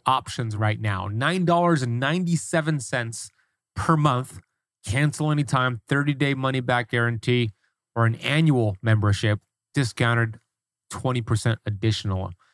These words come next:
You get all that, plus the bonuses. Head over to keto camp recipes dot com to learn more. And look, thirty days money-back guarantee. If this isn't the greatest keto recipe program you've ever been a part of,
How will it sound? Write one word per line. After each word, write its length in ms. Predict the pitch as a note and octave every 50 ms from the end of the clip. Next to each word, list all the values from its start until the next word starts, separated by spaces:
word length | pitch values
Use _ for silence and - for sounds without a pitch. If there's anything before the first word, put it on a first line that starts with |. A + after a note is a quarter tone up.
| _ _ _ _ -
You 80 | A#2 A#2
get 180 | A#2 C3+ C3
all 180 | C#3+ D#3 E3+ E3
that, 260 | D3+ B2+ G#2+ - - _ _ _ _ _ -
plus 200 | E3 E3 D#3 -
the 100 | D#3 C#3
bonuses. 680 | C#3 C3 B2+ B2 A#2 A2 - A#2 A2+ A2+ A2 - - _ _ _ _ _ _ _ -
Head 120 | D#3+ D#3+
over 140 | E3+ D#3 D3+
to 60 | C3+
keto 440 | - - - F3+ F3+ F3 E3 D#3 -
camp 320 | - - D#3+ D3+ C#3+ B2 -
recipes 680 | A2 A2 C3 C#3+ C#3+ - - C#3+ - D3 C#3 C3 A#2
dot 220 | A2+ B2+ A#2 A#2+ A2
com 240 | - C3 B2 A#2+ A2+
to 100 | - A2+
learn 220 | A2 A2+ A2+ A2
more. 340 | A2 B2+ D3 E3+ F#3 G3+ F3+ - _ _ -
And 180 | C#3 C#3 C3+ C#3
look, 240 | D3+ C3+ A2+ - -
thirty 180 | D#3 E3+ F#3
days 300 | G3 F3 F3+ F3 E3 C3+
money-back 480 | D3 D3+ D#3 D3+ C#3+ C#3+ C#3+ C#3 B2 -
guarantee. 580 | C#3 C3+ C3 B2+ A#2+ G#2 - C3 C3 B2+ A#2+ - _ _ _ _ _
If 140 | - A2+ -
this 220 | - D#3 D3 - -
isn't 280 | E3 D3+ - C#3+ C3
the 80 | B2+ A#2
greatest 520 | A2 A2+ B2+ C3 C#3 C#3+ C#3 A#2+ - - - _ _ _ _ _ _ _ _ -
keto 320 | - D3+ D#3 C#3+ C3+ B2
recipe 400 | B2+ C3+ C3 A#2+ - - A#2 B2+
program 540 | A#2+ - - B2+ B2+ B2 A#2 B2+ B2+ A#2+ A#2
you've 120 | A2 A2
ever 220 | A#2 C3 B2 B2 B2
been 140 | A#2 B2 A#2+
a 60 | A2+
part 280 | - - B2 A#2+ A#2+
of, 220 | B2 B2 B2 A2